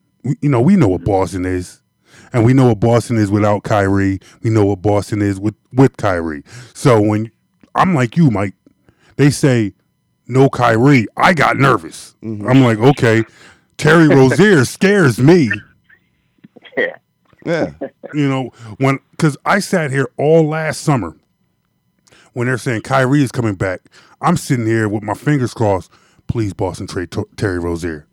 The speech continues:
Speaker 1: You're bringing Kyrie back.
Speaker 3: <laughs>
Speaker 1: Trade Terry Rozier. You don't need him. You know, please, you know, get rid of him. But nonetheless,
Speaker 3: Yeah.
Speaker 1: nonetheless, they lose to Boston. They're now one and seven against Mil-,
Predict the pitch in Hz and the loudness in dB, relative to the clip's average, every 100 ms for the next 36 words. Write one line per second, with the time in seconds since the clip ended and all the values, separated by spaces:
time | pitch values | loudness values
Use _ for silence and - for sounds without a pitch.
0 | _ _ - _ _ - 117 117 120 110 | _ _ -20 _ _ -10 -4 0 0 0
1 | 117 104 101 98 95 - - _ - 123 | 2 2 0 0 -2 -4 -14 _ -2 -2
2 | 113 - 107 104 110 107 113 92 110 110 | 0 0 0 2 2 2 2 2 2 0
3 | 92 92 90 107 117 - - 139 117 113 | -2 -4 -4 -6 -6 -12 -4 -2 0 -2
4 | - _ _ - - - 139 139 98 85 | -6 _ _ -20 -14 -2 2 2 0 -8
5 | 101 107 120 113 - _ _ - 113 139 | -2 0 0 -4 -10 _ _ -4 -2 2
6 | 151 143 95 78 _ _ _ _ _ _ | 2 2 -2 -10 _ _ _ _ _ _
7 | _ _ _ _ _ 143 127 151 175 147 | _ _ _ _ _ -4 -2 -2 -2 -2
8 | 170 170 123 - _ 135 180 214 165 143 | -4 -4 -8 -18 _ -2 0 2 0 -2
9 | 120 _ 123 120 123 160 143 127 113 113 | -8 _ -6 -2 0 0 0 -4 -2 -4
10 | 104 104 101 _ - 113 117 104 95 147 | -4 -12 -16 _ -6 -4 -2 -4 -2 -2
11 | 147 - 143 117 107 101 107 - 120 120 | -2 -2 -4 -2 -4 -4 -8 -8 -6 -6